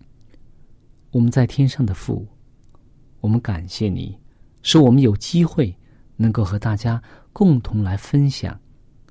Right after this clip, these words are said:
上帝的话语。求你在我们中间帮助我们能够理解你的爱，也能够理解你的爱在我们的人生中所要开花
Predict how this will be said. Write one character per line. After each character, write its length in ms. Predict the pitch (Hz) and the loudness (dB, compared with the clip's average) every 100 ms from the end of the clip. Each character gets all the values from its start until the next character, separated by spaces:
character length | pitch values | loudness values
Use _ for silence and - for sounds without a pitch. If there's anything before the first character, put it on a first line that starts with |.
| - | -18
上 280 | - 127 95 | -4 -2 -2
帝 140 | 98 98 | -4 -8
的 80 | |
话 260 | 87 107 87 | -8 -8 -10
语。 220 | 82 - - - _ - - _ _ _ - | -12 -18 -20 -20 _ -20 -20 _ _ _ -6
求 180 | 127 123 | 2 2
你 140 | 110 | 2
在 180 | - 113 | -2 -4
我 100 | 87 | -4
们 80 | 101 | -6
中 260 | - 139 | 0 0
间 260 | 135 156 156 - - - | 2 2 0 -6 -20 -2
帮 220 | 170 190 | 2 4
助 120 | 196 156 | 6 4
我 140 | 104 | 4
们 260 | 104 131 139 _ _ - | 4 2 0 _ _ -6
能 100 | 123 | 0
够 160 | 139 | 2
理 300 | 107 113 160 | 2 2 2
解 340 | 170 107 92 - - - - - _ | 0 -2 -4 -6 -20 -20 -20 -20 _
你 160 | 117 104 | -4 -2
的 140 | 92 | -4
爱， 280 | 117 104 90 - - - - | -4 -6 -8 -16 -20 -20 -8
也 100 | 110 | -2
能 140 | 113 131 | 0 2
够 160 | 139 | 2
理 240 | 107 127 160 | 2 2 2
解 280 | - 98 - - - - | -2 -4 -4 -20 -20 -6
你 160 | 120 107 | -2 -2
的 100 | 120 | -2
爱 260 | 127 107 95 | -2 -4 -4
在 220 | - 117 | -2 0
我 120 | 92 | 0
们 100 | 98 | -2
的 120 | 110 | -2
人 200 | 95 107 | 0 0
生 240 | 120 143 139 | 0 2 2
中 260 | 139 143 - _ _ _ - - - - - - - _ - | 2 0 -4 _ _ _ -20 -20 -20 -20 -20 -20 -20 _ -6
所 180 | - | 0
要 120 | 113 101 | 0 0
开 360 | - - 135 | -4 0 0
花 280 | 123 139 131 | 0 -2 -2